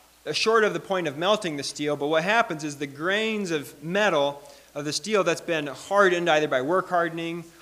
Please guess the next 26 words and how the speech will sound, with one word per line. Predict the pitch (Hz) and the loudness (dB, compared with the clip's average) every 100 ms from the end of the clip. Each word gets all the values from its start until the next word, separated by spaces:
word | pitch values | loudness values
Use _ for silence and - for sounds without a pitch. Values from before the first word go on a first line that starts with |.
| - | -12
or, | 139 147 139 135 - - | -2 4 4 4 0 -4
uh, | 131 123 120 - - | 2 4 4 0 -8
a | |
process | - 170 170 156 135 | 2 4 4 2 -6
of | 135 | -2
hardening, | 135 131 135 139 | 2 2 0 -6
other | 147 143 | -6 -4
processes, | 135 123 127 117 131 131 - - - _ | 0 0 -2 -10 -10 -10 -14 -20 -20 _
uh, | 143 143 151 | 4 4 4
it, | 147 - - - | -2 -4 -14 -6
it | 151 | -2
essentially | 151 202 196 196 165 147 135 - - - - | -2 0 -2 -2 -2 -2 -4 -8 -20 -20 -4
lets | 165 175 - | 0 2 0
the, | 147 143 135 127 | -4 0 0 -2
the, | 135 123 120 - - - _ _ 127 | 0 2 0 -4 -10 -20 _ _ -12
the | 123 120 | -10 -6
pressure | - 165 - 135 | 0 0 0 2
out | 131 127 | 4 4
of | 110 | -2
it, | |
the | 117 | -8
built-up | 151 147 151 127 | -2 -2 -2 -6
tension | - 151 143 | -6 -8 -8
out | 135 143 135 | -4 -4 -4
of | 117 | -6
it, | 113 | -10